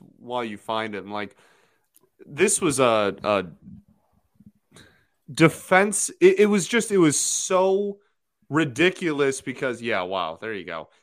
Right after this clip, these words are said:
It was just, it was so ridiculous because it, it, it wasn't even, like, the normal, "Oh, like, it's, it's only on the rush," or whatever. Like, they had some sets, they had some successful, like, possessions.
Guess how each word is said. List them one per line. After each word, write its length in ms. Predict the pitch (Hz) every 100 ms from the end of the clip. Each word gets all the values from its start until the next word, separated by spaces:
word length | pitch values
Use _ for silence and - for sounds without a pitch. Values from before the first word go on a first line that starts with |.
| _
It 60 | 170
was 180 | 185 -
just, 180 | 226 226
it 60 |
was 180 | 214 -
so 140 | 269
ridiculous 680 | 269 175 151 190 190 147 147
because 420 | 147 143 143 131 - _ _ _ -
it, 160 | 180
it, 160 | 196 190 185 170 -
it 260 | 190 160 208
wasn't 380 | 262 269 285
even, 200 | 262 226
like, 280 | 185 175 180
the 100 | 170
normal, 560 | 160 156 165 170 160 135
"Oh, 240 | 143 156
like, 280 | 156 139 131
it's, 160 | 135 -
it's 180 | 139 151
only 320 | 147 156 147
on 160 | 143
the 80 | 139
rush," 320 | 123 135 147
or 80 | 160
whatever. 180 | 143 143
Like, 160 | 143 139
they 160 | 226
had 320 | 220 180 226
some 200 | - 180
sets, 480 | 151 - 156 190 -
they 140 | - 151
had 140 | 156
some 200 | - 139
successful, 880 | - 123 - - 180 196 - 196 190
like, 260 | 165 151 -
possessions. 840 | 147 123 143 175 - 208 220 214